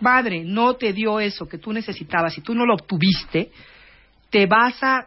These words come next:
vas a ir creciendo con esa profunda hambre emocional. ¿Y por qué? Porque necesitas ese vínculo amoroso e incondicional que nunca, que nunca recibiste. Esa es en la primera etapa que, de que hablábamos.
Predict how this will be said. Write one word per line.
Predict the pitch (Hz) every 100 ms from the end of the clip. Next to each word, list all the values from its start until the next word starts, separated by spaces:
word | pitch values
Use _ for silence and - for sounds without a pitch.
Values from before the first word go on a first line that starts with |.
| -
vas | 202 226
a | 240
ir | -
creciendo | 240 226 196 190 196
con | - 170
esa | 170 196
profunda | - 196 180 - 254 247 233 226
hambre | - 170 170 165
emocional. | 165 - 156 156 147 233 _ - - - - -
¿Y | - 147 160 175 -
por | - 151
qué? | 208
Porque | 202 190 160
necesitas | 156 - 160 254 240 196 196
ese | 185 196
vínculo | 165 156 - 180
amoroso | 160 156 170 160 - 160 -
e | 233
incondicional | 262 - 185 165 160 151 160
que | 156
nunca, | 147 139 -
que | -
nunca | 165 156 135
recibiste. | 151 139 120 - - - _ _
Esa | 185 185
es | 214
en | 202
la | 170
primera | 156 151 143
etapa | 147 143 143
que, | -
de | 123
que | 131
hablábamos. | 123 113 -